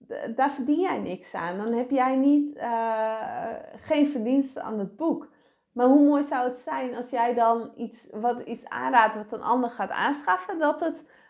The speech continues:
ook, ehm, ja, we, dat jij daar ook nog wat,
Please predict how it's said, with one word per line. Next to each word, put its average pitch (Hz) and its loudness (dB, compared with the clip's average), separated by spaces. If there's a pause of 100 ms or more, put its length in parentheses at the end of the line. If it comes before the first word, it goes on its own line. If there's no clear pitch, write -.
(140)
ook, 262 4 (760)
ehm, 220 4
ja, 277 -2
we, 226 0
dat 247 2
jij 262 4
daar 233 4
ook 285 -2
nog 349 -6
wat, 208 0